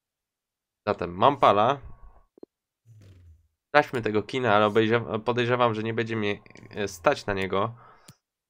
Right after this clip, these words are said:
Nlundulu, sprawdźmy, bo widać, że nazwiska fajne. Mumbongo. Sprawdźmy, sprawdźmy. E, Keita też bym mógł w sumie. Dobra,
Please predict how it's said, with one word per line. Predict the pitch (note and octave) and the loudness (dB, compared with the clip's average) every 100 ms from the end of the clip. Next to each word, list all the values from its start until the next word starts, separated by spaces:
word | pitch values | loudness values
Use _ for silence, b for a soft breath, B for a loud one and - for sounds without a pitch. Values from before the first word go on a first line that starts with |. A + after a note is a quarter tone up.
| _ _ _ _ _ C#3 | _ _ _ _ _ -4
Nlundulu, | C#3 C3+ C3 B2 B2 A2 G2+ | 0 0 0 -2 -2 -2 -4
sprawdźmy, | - - G2 - G2+ | -8 -8 -8 -8 -6
bo | G2+ | -6
widać, | G2 G#2 G2 | -4 -4 -2
że | G#2 | -2
nazwiska | G2+ A2 A#2+ G#2+ | -2 -4 -6 -6
fajne. | - G#2+ G#2 G2 b b | -6 -6 -4 -6 b b
Mumbongo. | G#2 G#2+ G2 G2+ G#2+ - - - - - _ _ _ _ - | -2 -2 2 2 2 -4 -6 -8 -12 -16 _ _ _ _ -10
Sprawdźmy, | F2+ F2 F#2+ | -8 -8 -10
sprawdźmy. | - F#2 E2+ - G2+ C3 C3 b b b b _ _ - - _ _ - | -8 -8 -8 -4 -2 -2 -4 b b b b _ _ -20 -20 _ _ -12
E, | F#2 F2+ F#2 F2+ F#2 _ _ _ _ C#3+ | -10 -8 -8 -10 -12 _ _ _ _ -10
Keita | C3+ B2 - A#2+ | -10 -6 -6 -4
też | C#3 B2+ | -4 -6
bym | A#2 | -6
mógł | G#2+ A2 A2 | -4 -6 -8
w | |
sumie. | - G2 G2 G#2+ B2+ - - _ _ _ _ _ _ - _ _ _ _ _ _ _ _ _ _ _ _ _ _ - _ _ _ _ _ - _ _ - _ _ _ _ | -14 -10 -8 -8 -8 -12 -20 _ _ _ _ _ _ -20 _ _ _ _ _ _ _ _ _ _ _ _ _ _ -20 _ _ _ _ _ -20 _ _ -20 _ _ _ _
Dobra, | G#2+ F#2+ F#2 | -4 -4 -6